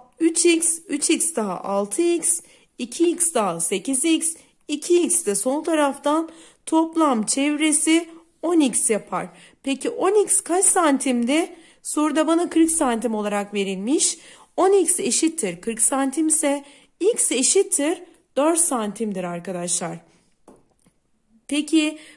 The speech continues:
benden ne istiyordu? İçeride oluşan karenin çevresini istiyordu arkadaşlar. Bir tane karenin çevresi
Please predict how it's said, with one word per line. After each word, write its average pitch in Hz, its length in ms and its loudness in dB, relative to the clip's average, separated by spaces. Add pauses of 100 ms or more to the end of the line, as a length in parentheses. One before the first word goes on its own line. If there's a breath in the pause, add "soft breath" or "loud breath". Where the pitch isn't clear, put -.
(200 loud breath)
benden 302 560 2
ne 359 180 2
istiyordu? 294 760 2 (460 loud breath)
İçeride 262 560 0
oluşan 330 640 2
karenin 330 600 4 (520 soft breath)
çevresini 269 760 0
istiyordu 214 520 0
arkadaşlar. 180 720 -6 (400 loud breath)
Bir 440 240 6
tane 339 380 2
karenin 302 380 0
çevresi 247 760 -2